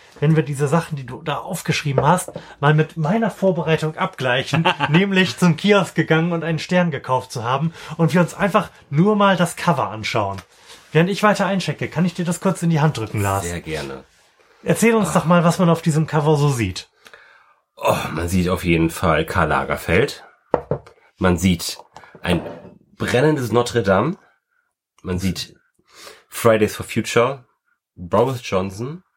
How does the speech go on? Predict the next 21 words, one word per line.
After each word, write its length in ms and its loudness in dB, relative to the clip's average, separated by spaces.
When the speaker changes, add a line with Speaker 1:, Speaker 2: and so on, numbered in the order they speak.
Speaker 2:
Aha. 280 -6
Speaker 3:
Man 180 -2
sieht 200 -2
hier 480 0
Rezo. 600 2
Man 160 0
sieht 260 -6
Protestanten 800 -2
aus 220 0
Hongkong. 540 0
Man 220 2
sieht, 280 0
Speaker 1:
Mhm. 340 2
Speaker 3:
äh, 400 2
Game 180 4
of 160 0
Thrones 560 -2
in 80 -10
Form 220 -2
von 320 -2
Daenerys. 800 -4